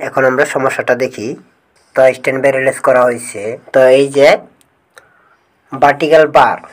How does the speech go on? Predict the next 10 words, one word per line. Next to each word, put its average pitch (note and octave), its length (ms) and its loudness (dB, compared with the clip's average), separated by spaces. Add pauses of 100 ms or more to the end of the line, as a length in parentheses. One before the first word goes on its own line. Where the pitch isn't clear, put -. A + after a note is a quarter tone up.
(500)
মানে C3+ 300 2 (460)
vertical C#3 460 2
সুতা D3 280 0
পইরা D3+ 280 2
রয়েছে, C#3+ 320 -2 (760)
এর B2+ 180 0
মানে D3+ 220 2
হয়তো C3+ 320 2 (540)
সিকেবি D3 520 -4 (840)
বা C#3 120 4